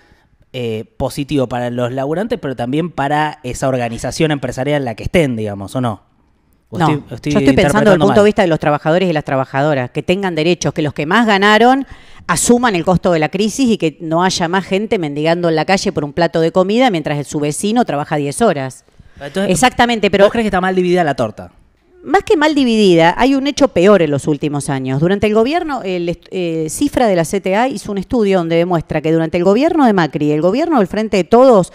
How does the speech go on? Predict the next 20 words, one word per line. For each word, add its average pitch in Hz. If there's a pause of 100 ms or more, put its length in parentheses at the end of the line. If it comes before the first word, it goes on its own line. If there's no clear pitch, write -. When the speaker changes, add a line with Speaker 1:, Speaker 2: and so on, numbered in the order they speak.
(300)
Speaker 2:
se 254
le 240
sacó 302
a 381
la 240
clase 254
asalariada, 185
o 156
sea, 170
los 156
que 170
trabajan, 196
a 170
las 147
que 160
trabajan, 202 (320)
ochenta 254
y 247
ocho 240
mil 359